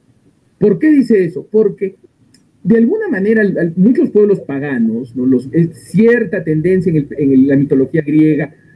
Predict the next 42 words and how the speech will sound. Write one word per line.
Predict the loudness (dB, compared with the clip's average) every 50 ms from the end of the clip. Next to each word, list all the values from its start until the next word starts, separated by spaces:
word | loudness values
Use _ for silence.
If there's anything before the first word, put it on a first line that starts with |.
| _
cierta | _ 0 0 2 2 0 -2 -4 -2
tendencia | -2 0 0 0 0 2 0
en | 0
la | 2
mitología | 0 0 0 0 0 0 0 0 0 -2
babilónica, | -2 -2 -2 -2 -2 0 0 -2 -2 -4 -8 -14 _ _ _ _ _ _ _ _ -12
hablaban | -6 0 2 2 2 2 2 0 -2 -2 -4 -4 -6 -6 -8
de | -6 -4 -2 -2 0
que | 0 0 2
después | 2 2 0 -2 -2 -2 0 0 0 2
de | 0 0
la | 2 2
muerte | 2 2 2 2 0 0 0 0
el | 2 2
alma | 0 0 0 -2
sobrevivía, | -2 0 0 0 0 0 0 2 2 2 2 2 0 -2 -6 -14 -20 _ _
pero | 0 2 2 2
todos | 0 -2 -2 0 0
nos | 0 0 2
íbamos | 2 2 2 2 0
al | 0 0
infierno. | 0 2 2 0 0 -2 -4 -8 -12 _ _ _ _ _ _ _ _ _ _ _ _ _ _ _ _ _ _ _ _ _ _ _ _ _ _ _
Entonces, | _ -2 0 0 2
de | 2 0
alguna | 0 0 -2 -2 -2
manera, | -2 -2 -2 -4 -4 -6 -8 -10 -12 -16 _ _ _ _ _ _ _ _ _ _ _ _
eso | 0 0 2 2 4
lo | 4 4
hemos | 4 2 2 0
perdido, | 0 -2 0 0 0 0 0 0 0
la | 0 2
idea | 2 2 0 0 0 0
de | 0 0 -2 -2
que | -2 -2 -2 -4 -6 -12 _ _ _ _ _ -14 -6 0
Dios | 2 2 2 2 0
no | 0
está | -2 0 0 0
obligado | 2 2 2 2 2 0 0 0
a | 2
llevarnos | 2 2 2 2 0 0 0 0
al | 0 -2
cielo, | 0 -2 0 0 0 -2 -4